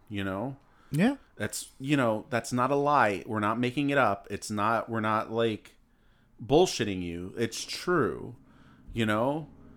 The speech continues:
Speaker 2: I'm not a nurse. I'm not a doctor. I'm not a surgeon. But yes, I work at a hospital, and I know what's going on. And to see that there is people who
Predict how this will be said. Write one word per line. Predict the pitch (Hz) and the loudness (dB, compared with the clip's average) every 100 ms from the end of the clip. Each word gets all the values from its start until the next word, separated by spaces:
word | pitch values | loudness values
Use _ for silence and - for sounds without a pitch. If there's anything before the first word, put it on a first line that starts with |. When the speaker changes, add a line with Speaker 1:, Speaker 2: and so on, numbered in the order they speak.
| - - | -12 -2
Speaker 2:
I'm | 170 208 | 0 4
not | 214 185 | 4 4
a | |
nurse. | 156 139 143 147 - | 4 2 2 0 -2
I'm | 127 | -2
not | 120 117 | 0 0
a | 110 | 0
doctor. | 117 135 139 - 123 | 4 6 6 4 2
I'm | |
not | 110 95 | 2 -2
a | 95 | -4
surgeon. | - 139 131 120 | -2 0 0 -2
But | 110 107 127 | -2 -4 0
yes, | 135 113 117 | 0 2 -2
I | 107 | -2
work | 120 113 107 | -2 -2 -4
at | |
a | 90 | -4
hospital, | - 107 120 - 165 180 175 - | 0 0 0 2 6 6 6 2
and | 131 127 | 0 2
I | 123 | 2
know | 135 143 147 | 4 6 6
what's | 147 - | 4 2
going | - 117 117 120 | 0 2 2 4
on. | 151 127 104 104 113 - - - - - _ _ _ - | 4 4 2 0 -4 -8 -20 -20 -20 -20 _ _ _ 2
And | 147 143 143 139 - | 6 6 4 2 -2
to | - 151 | 0 0
see | - 156 190 220 | 2 0 0 6
that | 180 151 - | 8 8 8
there | 147 143 | 6 6
is | - 143 135 131 123 - | 4 4 4 4 2 -2
people | - 165 165 147 123 | -2 0 4 4 4
who | 139 131 131 | 4 4 2